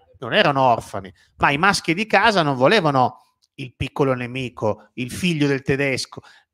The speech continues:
e, e quindi questi bambini, eh, bisognava metterli in un istituto apposta, il San Filippo Neri di Portogruaro, dove morivano di fame perché non c'era il latte. E allora le mamme andarono di nascosto dai mariti ad allattare quelli che erano pur sempre i loro figli,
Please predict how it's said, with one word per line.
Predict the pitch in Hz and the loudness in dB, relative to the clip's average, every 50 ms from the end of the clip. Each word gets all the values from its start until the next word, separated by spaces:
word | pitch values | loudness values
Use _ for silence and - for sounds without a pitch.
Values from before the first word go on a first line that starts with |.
| _ | _
e, | _ - - - | _ -16 -16 -12
e | - 170 160 | -10 -10 -6
quindi | - 170 180 202 226 240 220 185 160 147 139 135 135 135 139 | -2 -2 0 0 2 2 2 2 0 0 -2 -4 -4 -6 -6
questi | 131 - - 147 | -8 -8 -6 -4
bambini, | 139 139 139 151 208 226 214 | -4 -2 -2 -2 -2 -2 -2
eh, | 170 135 131 127 123 127 127 | -2 -2 -2 -2 -4 -4 -6
bisognava | 127 127 127 127 131 139 139 147 151 143 | -6 -6 -6 -6 -6 -4 -2 -2 -2 0
metterli | 151 156 151 - 143 127 | -2 -2 -2 -2 -2 -2
in | 127 127 | -2 -6
un | 131 139 | -6 -8
istituto | 139 - 160 - 180 185 - 160 | -8 -6 -4 -4 -4 -2 0 0
apposta, | 135 - - - 160 151 143 143 143 - - - 190 214 220 220 - _ _ _ | 0 0 0 2 2 4 4 2 0 -4 -4 -2 -2 -2 -2 -6 -10 _ _ _
il | - 117 | -18 -12
San | - - 147 147 147 | -8 -4 -4 -4 -4
Filippo | - 143 131 135 143 139 - - 123 | -6 -8 -8 -8 -8 -8 -4 -4 -4
Neri | 120 123 123 123 131 135 135 139 131 | -4 -2 -4 -4 -2 -2 -2 -4 -6
di | 120 120 110 | -6 -8 -10
Portogruaro, | - - 123 131 - - 120 117 120 120 120 123 113 104 95 101 110 127 165 180 180 _ _ _ _ _ | -6 -6 -6 -4 -4 -6 -6 -6 -4 -2 0 2 2 2 2 0 -2 -2 -4 -4 -6 _ _ _ _ _
dove | - 165 175 170 | -4 -2 -2 -2
morivano | 151 143 151 190 208 190 156 135 | 0 -2 -2 0 0 0 0 0
di | 131 123 | -2 -2
fame | - 180 190 190 160 123 113 107 | 0 0 0 0 0 -2 -4 -2
perché | 110 110 107 120 | -4 -4 -4 -4
non | 113 117 | -8 -8
c'era | 117 - 135 131 127 | -6 -4 -4 -2 -2
il | 110 | -2
latte. | 117 143 147 127 - _ - 110 - _ - _ _ - | 0 0 0 0 -2 _ -8 -8 -8 _ -16 _ _ -6
E | 139 | -4
allora | 127 147 160 165 156 | 0 2 2 4 4
le | 147 147 | 2 0
mamme | 156 170 180 190 208 208 185 170 | 2 2 2 2 2 0 -2 -4
andarono | 147 139 135 131 151 160 170 175 180 196 202 202 | -4 -4 -4 0 2 2 4 4 2 2 0 0
di | 185 151 135 | -2 -4 -4
nascosto | 123 120 - - - - 165 165 - - - | -6 -8 -8 -6 0 2 2 2 2 -2 -10
dai | 127 117 117 | -10 -10 -8
mariti | 127 143 147 143 117 104 101 - - 147 - - _ _ _ _ _ _ | -6 -8 -8 -8 -8 -10 -12 -10 -12 -12 -12 -12 _ _ _ _ _ _
ad | - 120 120 123 | -8 -6 -4 -4
allattare | 127 131 139 147 - - 127 135 151 160 151 | -2 -2 -2 -4 -2 0 0 2 0 0 -2
quelli | - 117 131 139 135 | -4 -4 -4 -4 -4
che | 120 | -4
erano | 113 110 113 113 110 | -4 -6 -6 -8 -8
pur | - 120 120 | -8 -10 -8
sempre | - 135 131 127 127 113 | -6 -8 -8 -8 -8 -6
i | |
loro | 110 110 107 107 | -6 -6 -6 -6
figli, | - - 170 180 147 110 95 98 | -8 -6 -4 -4 -4 -6 -8 -14